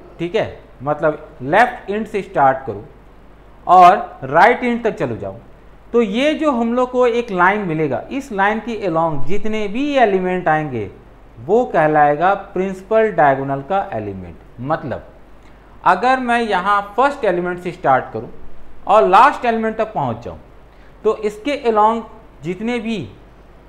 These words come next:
हम लोग को element आएंगे वो हम लोग का कहलाएगा principal डायगोनल का एलिमेंट। यानी कि अगर देखा जाए तो यहाँ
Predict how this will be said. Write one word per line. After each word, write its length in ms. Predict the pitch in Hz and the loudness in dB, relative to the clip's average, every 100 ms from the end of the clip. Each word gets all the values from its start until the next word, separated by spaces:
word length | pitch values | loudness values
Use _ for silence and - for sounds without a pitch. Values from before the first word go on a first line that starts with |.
| - | -8
हम 160 | 160 | -4
लोग 140 | 208 208 | -4 -4
को 140 | 208 | -4
element 600 | 165 165 175 190 277 269 | -2 -2 -2 -2 -4 -2
आएंगे 380 | 180 151 120 117 120 - - - | -2 -2 -4 -8 -10 -18 -20 -8
वो 140 | 165 | -6
हम 200 | 160 143 | -6 -6
लोग 160 | 139 139 | -8 -8
का 60 | 139 | -8
कहलाएगा 360 | 123 110 117 147 - | -6 -6 -6 -10 -8
principal 400 | 131 127 135 117 | -8 -8 -8 -6
डायगोनल 300 | 98 92 92 | -6 -8 -12
का 140 | - | -16
एलिमेंट। 200 | 80 - - - - - - - - | -18 -20 -20 -20 -20 -20 -20 -20 -8
यानी 320 | 143 202 254 | 0 0 0
कि 320 | 269 240 247 - - - | -6 -8 -10 -14 -10 -4
अगर 260 | 180 226 | 2 2
देखा 380 | 160 156 156 254 | 0 -4 0 0
जाए 360 | 190 135 120 - - - - - - - - - | 2 0 -2 -8 -20 -20 -20 -20 -20 -20 -8 -2
तो 60 | |
यहाँ 440 | 214 214 220 247 | 0 0 0 0